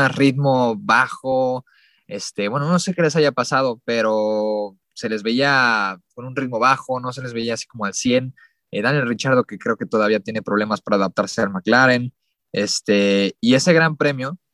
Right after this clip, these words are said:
eso, ese tipo de detalles les ha costado la tercera posición en el Campeonato de Constructores a McLaren. Lo han perdido contra Ferrari, que tiene ahí una dupla muy potente, quien es, eh, Charles Leclerc y Carlos Sainz, este, que creo que vienen muy fuertes.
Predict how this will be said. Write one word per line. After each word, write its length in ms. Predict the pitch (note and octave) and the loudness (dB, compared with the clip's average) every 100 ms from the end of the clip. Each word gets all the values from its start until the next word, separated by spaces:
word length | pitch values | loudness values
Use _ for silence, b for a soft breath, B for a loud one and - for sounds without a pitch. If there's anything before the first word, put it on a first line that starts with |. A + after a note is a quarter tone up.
| - | -10
eso, 320 | A#2 - D3 | -6 -2 -2
ese 220 | B2+ B2+ | -2 -4
tipo 260 | B2+ C3 C3+ | -4 0 2
de 100 | B2+ | 4
detalles 460 | A#2 A#2 A2+ A2 | 2 0 0 -2
les 120 | G2+ A2 | -6 -6
ha 60 | |
costado 360 | - - A2+ A2+ | -4 -2 2 2
la 120 | A2 | 0
tercera 260 | G2+ F2+ G#2 | -4 -8 -6
posición 380 | A#2 G#2+ A2+ | -6 -6 -6
en 80 | G#2+ | -8
el 80 | G2 | -8
Campeonato 420 | - F#2 G2+ G2 | -8 -6 -4 -2
de 40 | A2+ | -2
Constructores 520 | A#2 A2+ - A2+ A2 | -2 -2 2 2 2
a 40 | |
McLaren. 460 | A#2 A2+ A#2+ G2+ G2 _ _ _ _ | -2 0 0 0 -4 _ _ _ _
Lo 120 | A#2 | -2
han 80 | A#2+ | 2
perdido 260 | C3+ C3+ C#3 | 2 2 2
contra 300 | C#3+ B2+ B2 | 0 -2 -2
Ferrari, 400 | B2+ A#2+ C3 C3 | 0 0 0 -4
que 100 | G#2+ | -10
tiene 220 | A#2 A#2 | -8 -6
ahí 120 | B2+ | -6
una 160 | C3 B2+ | -6 -6
dupla 300 | C3 B2 G#2+ | -6 -4 -4
muy 640 | B2 C#3+ D3+ D3+ D3 D3 B2+ _ | -2 -2 0 0 0 -2 -4 _
potente, 560 | C#3 C3 C#3+ D3 F#3 D#3+ | -2 2 0 2 -2 -2
quien 180 | A2+ A2 | -6 -6
es, 440 | A2 - - - | -6 -6 -8 -10
eh, 240 | - G#2+ G2 | -6 -4 -2
Charles 240 | B2 A2 | -2 -2
Leclerc 320 | A2+ C#3+ D3+ C#3 | 0 2 2 2
y 80 | G2+ | -6
Carlos 320 | - G2 F3+ | -6 -6 -6
Sainz, 420 | F3+ C#3 - - _ b b b b b b | -10 -12 -12 -14 _ b b b b b b
este, 640 | F#2+ - - - F#2 F2+ | -2 -2 -4 0 2 2
que 100 | - | 0
creo 160 | - G#2+ | 0 0
que 320 | - A#2 G2+ | 4 4 2
vienen 420 | F2+ F#2+ A2 A2 G#2+ | -2 -2 -2 -2 -2
muy 200 | G#2+ G#2+ | -2 -2
fuertes. 580 | - G2 D3 D#3 - | 0 2 2 0 -4